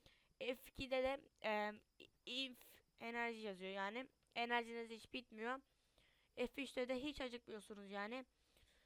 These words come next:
İşte böyle arkadaşlar. Maalesef ki size gösteremiyorum. Burada da mute deyince susuyor herhalde.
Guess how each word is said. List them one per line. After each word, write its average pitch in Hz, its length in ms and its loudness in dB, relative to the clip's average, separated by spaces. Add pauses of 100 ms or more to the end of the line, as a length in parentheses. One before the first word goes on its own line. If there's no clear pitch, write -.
(760)
İşte 262 300 -2
böyle 269 200 4
arkadaşlar. 214 640 0
Maalesef 240 560 2
ki - 80 -16
size 190 220 -8
gösteremiyorum. 202 840 -4
Burada 226 180 -2
da 214 60 -6
mute 220 360 -6
deyince 190 280 -8
susuyor - 480 -8
herhalde. 175 480 -6